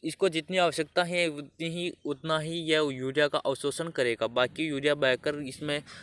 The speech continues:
क्यारियों में नीचे की साइड पे चला जाएगा, बहकर वो चला जाएगा और आपके पौधे को मतलब जितनी अवशोषण की आवश्यकता है उतना ही अवशोषण यह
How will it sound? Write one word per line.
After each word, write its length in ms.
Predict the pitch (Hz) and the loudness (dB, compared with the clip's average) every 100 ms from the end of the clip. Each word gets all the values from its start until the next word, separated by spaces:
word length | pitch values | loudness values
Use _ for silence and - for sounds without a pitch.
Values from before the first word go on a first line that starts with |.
| - - | -20 -6
क्यारियों 280 | - 139 151 | 4 6 6
में 80 | 160 | 2
नीचे 360 | 147 131 127 151 | 0 0 2 2
की 80 | |
साइड 240 | 151 147 143 | 4 2 2
पे 80 | 156 | 0
चला 200 | 147 143 | 0 2
जाएगा, 260 | 143 143 139 | 2 2 2
बहकर 360 | 139 135 147 | 0 0 0
वो 120 | 143 147 | 2 2
चला 240 | 135 135 | 2 2
जाएगा 340 | 135 139 143 147 | 4 4 4 2
और 200 | 139 135 | 2 0
आपके 280 | 123 - 147 | 0 0 -2
पौधे 320 | 131 127 139 | 0 2 2
को 140 | 143 | 2
मतलब 300 | 143 135 143 | -2 0 -2
जितनी 240 | 127 123 151 | -2 -4 -2
अवशोषण 520 | 139 135 127 143 147 | 0 0 -2 -4 -6
की 140 | 127 | -2
आवश्यकता 400 | 139 127 135 - | 0 0 -4 -6
है 140 | 147 147 | -6 -4
उतना 240 | 135 131 | -4 -2
ही 80 | 143 | -2
अवशोषण 440 | 135 127 135 135 151 | 0 -2 -4 -4 -2
यह 200 | 147 | 0